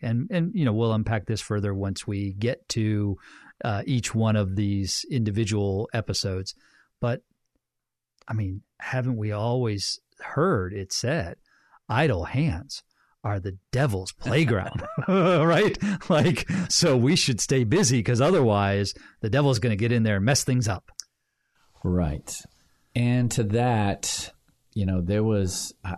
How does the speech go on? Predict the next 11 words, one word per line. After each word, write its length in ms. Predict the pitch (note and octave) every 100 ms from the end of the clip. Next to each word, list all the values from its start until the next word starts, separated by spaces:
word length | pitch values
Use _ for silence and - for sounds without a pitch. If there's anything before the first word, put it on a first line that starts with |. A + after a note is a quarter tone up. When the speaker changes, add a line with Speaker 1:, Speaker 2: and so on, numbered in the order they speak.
| -
Speaker 2:
I, 80 | G2+ - -
my, 360 | F#2+ F#2 F2
my, 460 | F#2 E2+ E2 D#2+ D#2+ _ _ _ _ _ _ _
my 180 | F#2 F2+
retort 520 | D#2+ D#2 - D3 -
to 100 | -
that. 320 | D2 - - - _ _ _ _ _ _ _ _ _ _ _ -
Is 60 |
there 160 | F#2+ C#3
a 40 |
retort? 480 | E3 D#3 - E3 F3